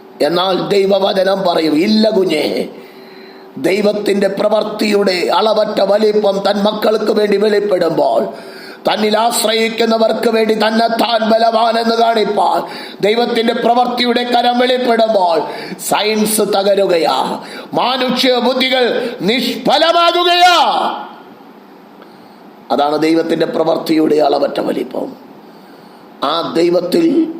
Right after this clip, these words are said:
ഇന്ന് പകൽക്കാലം ആശ്രയം വയ്ക്കുവാൻ ഈ വചന കേൾവി നമ്മെ ഓരോരുത്തരെയും സഹായിക്കട്ടെ. ഓരോരുത്തരെയും അതിനായി ബലപ്പെടുത്തട്ടെ.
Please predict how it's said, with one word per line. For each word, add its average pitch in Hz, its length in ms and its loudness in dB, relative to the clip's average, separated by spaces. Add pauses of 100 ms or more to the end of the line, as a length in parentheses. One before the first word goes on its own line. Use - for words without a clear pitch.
(140)
ഇന്ന് 156 180 0
പകൽക്കാലം - 840 -4 (880)
ആശ്രയം 180 680 0
വയ്ക്കുവാൻ 127 680 -4 (680)
ഈ 135 100 2
വചന 147 360 0 (200)
കേൾവി 165 540 2 (200)
നമ്മെ 156 500 0
ഓരോരുത്തരെയും 156 880 0 (140)
സഹായിക്കട്ടെ. - 840 -4 (1600)
ഓരോരുത്തരെയും 190 760 2 (140)
അതിനായി 170 380 0
ബലപ്പെടുത്തട്ടെ. 160 840 -2